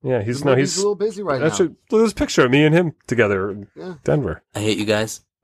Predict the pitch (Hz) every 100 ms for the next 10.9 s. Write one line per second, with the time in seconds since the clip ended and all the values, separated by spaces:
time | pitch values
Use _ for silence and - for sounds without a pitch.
0 | - 113 - - _ _ - - - -
1 | 508 - - 571 807 679 - 740 622 -
2 | 698 - - 762 - 762 640 679 571 605
3 | - 508 453 554 466 523 - 554 494 640
4 | 622 698 494 494 _ - - 165 185 185
5 | 151 139 - 135 131 170 160 147 120 123
6 | 117 127 120 175 175 151 131 120 113 -
7 | - 120 113 113 - 175 180 143 110 -
8 | - 147 123 110 117 - - - 113 117
9 | 120 123 123 120 120 123 - 156 156 147
10 | 123 - - - _ _ - 117